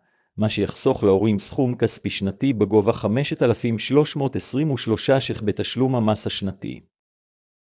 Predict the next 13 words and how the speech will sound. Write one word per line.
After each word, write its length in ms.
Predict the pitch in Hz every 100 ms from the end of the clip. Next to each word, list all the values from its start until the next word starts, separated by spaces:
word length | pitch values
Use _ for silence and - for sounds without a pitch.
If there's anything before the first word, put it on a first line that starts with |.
| _ _
הטבה 480 | 107 - 98 120 127
זו 220 | 101 110
ניתנת 460 | 104 - 131 131 98
להורים 380 | 98 98 127 113
ללא 220 | 110 127
קשר 280 | 143 131 117
למספר 460 | 98 98 - 147 139
הילדים 540 | 113 98 92 123 143
במשפחה 580 | 107 101 - 104 - 139
הלומדים 520 | 117 101 98 127 135
במסגרות 560 | 104 95 95 113 131 120
החינוך 420 | - 104 120 113
המיוחד, 520 | 95 92 - 139